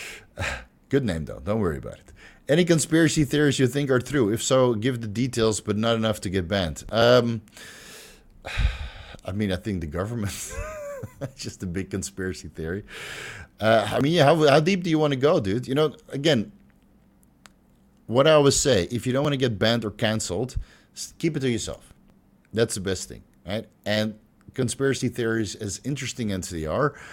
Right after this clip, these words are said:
you're not going to solve anything. So my solution to all conspiracy theories is to, uh, do red pill stuff, not super red pill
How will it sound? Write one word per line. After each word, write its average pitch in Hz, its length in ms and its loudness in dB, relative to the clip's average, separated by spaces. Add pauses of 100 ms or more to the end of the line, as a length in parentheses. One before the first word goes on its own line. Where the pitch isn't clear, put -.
(280)
you're 101 160 -2
not 131 200 2
going 123 180 2
to 110 80 -6
solve 104 340 0
anything. 90 420 -4 (100)
So - 300 2 (420)
my 120 160 2
solution 131 600 2
to - 200 -6
all 131 160 4
conspiracy 127 600 0
theories 107 640 -2 (500)
is 117 300 0
to, 104 440 -2
uh, 87 200 -4
do 82 340 -2
red 110 280 4
pill 127 180 -2
stuff, 127 480 -6 (720)
not 135 460 -4
super 123 360 2
red 117 240 2
pill 104 380 0